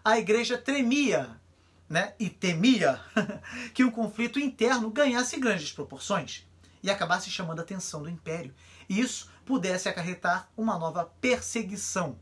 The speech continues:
ao cristianismo. Mas, como o imperador se denominava cristão, este receio, então, foi sendo cada vez mais abalado. Abalado não, perdão, abafado, né?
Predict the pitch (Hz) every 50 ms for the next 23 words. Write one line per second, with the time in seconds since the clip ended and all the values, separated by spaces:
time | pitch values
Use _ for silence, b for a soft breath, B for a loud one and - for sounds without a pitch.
0 | - - 143 123 - - 139 135 - 147 135 120 110 104 123 127 - _ _ _
1 | B B B B B B B B 190 208 233 269 277 269 - - B B B B
2 | B - 247 254 262 277 285 294 294 262 - 269 247 233 226 185 143 151 143 139
3 | - - - - 220 190 214 208 202 190 185 170 160 143 135 127 120 123 127 -
4 | - - - - 226 226 - - - - - 185 190 196 170 127 101 - - _
5 | B B B B B B B B - 196 214 233 220 - - - - 139 123 -
6 | b b b b b b b - 180 175 - - - 190 196 202 190 156 143 143
7 | 139 135 - 170 180 196 175 139 b b b - 247 254 - - - 247 240 226
8 | 220 - _ _ - 269 269 269 254 208 190 262 262 240 - 220 220 233 233 233
9 | 233 240 226 - - - - - 220 214 190 175 151 147 151 151 147 143 139 151
10 | 151 - - - - B B B B B B B B B - 165 - 160 156 170
11 | 190 165 156 156 147 - 175 156 139 127 156 165 - - - 170 208 208 247 -
12 | - - - - 147 147 170 160 135 139 127 131 190 220